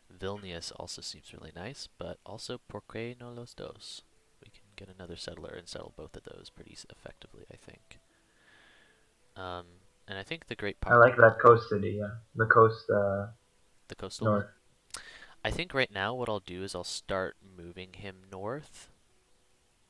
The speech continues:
Speaker 1: Um, and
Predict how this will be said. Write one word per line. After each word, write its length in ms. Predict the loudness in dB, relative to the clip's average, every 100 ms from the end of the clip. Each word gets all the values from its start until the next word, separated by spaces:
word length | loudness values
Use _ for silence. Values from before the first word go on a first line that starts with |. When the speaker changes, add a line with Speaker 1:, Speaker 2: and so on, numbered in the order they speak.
| _ _ _ _ _ _ _ _ -12
Speaker 1:
Um, 300 | -10 -10 -16 -20 -20 -20 _ _ _ _ _ _ _ _ _ _ _ _ _ _ _ _ -14
and 280 | -12 -12 -14